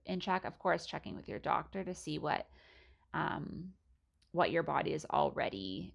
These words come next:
resonating with those and h-, if you need the supplement or not, maybe.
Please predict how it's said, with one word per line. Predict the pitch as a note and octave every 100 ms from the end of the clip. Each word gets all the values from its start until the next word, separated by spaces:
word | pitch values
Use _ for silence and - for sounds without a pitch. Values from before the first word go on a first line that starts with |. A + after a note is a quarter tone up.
| -
resonating | D#3 - E3+ F3 F3 F3
with | E3+ E3+ -
those | F3 E3+ F3 - - _ - -
and | E3 E3
h-, | - -
if | E3
you | D3+ D3
need | - E3 E3+
the |
supplement | F3+ G3 G3 G#3+ G#3 -
or | A3
not, | A3 A3+ A3+ A3+
maybe. | A#3+ B3 B3+ C4